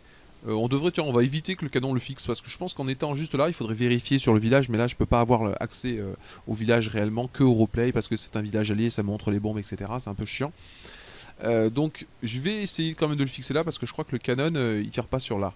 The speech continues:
Donc, euh, autant pas se faire tirer sur la canon. Donc, je vais le fixer ici, pas de problème. Je vais balancer, euh, mon golem quatre d'ailleurs en premier, contrairement à ce qu'on croit. En premier, euh, en premier,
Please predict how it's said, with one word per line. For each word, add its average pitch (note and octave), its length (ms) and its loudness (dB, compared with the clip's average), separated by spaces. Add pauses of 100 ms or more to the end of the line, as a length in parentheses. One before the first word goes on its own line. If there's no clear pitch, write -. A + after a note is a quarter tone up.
(140)
Donc, G#2 240 -8
euh, G#2 40 -2
autant G#2 300 -2
pas C3 100 2
se B2+ 60 -4
faire B2 100 -2
tirer A#2+ 200 -2
sur A2 100 -2
la G#2+ 80 0
canon. A2+ 240 -4
Donc, B2 240 -6
je G#2+ 100 -10
vais G#2+ 60 -2
le G#2 60 -8
fixer - 280 -10
ici, C#3 400 -8
pas A2 100 -4
de - 40 -10
problème. C3 460 0 (340)
Je C3 140 0
vais - 20 6
balancer, C#3 580 -2 (400)
euh, G#2+ 200 2
mon C#3 240 0
golem C3 320 4
quatre C3+ 180 2
d'ailleurs A#2 260 6
en F3+ 80 6
premier, C#3+ 380 2 (160)
contrairement A#2+ 380 -2
à - 20 -2
ce - 60 -8
qu'on A#2 140 -6
croit. C3 280 2 (300)
En A#2+ 100 -4
premier, B2 540 -2
euh, G2 800 -6 (500)
en A2+ 140 -6
premier, B2+ 420 -2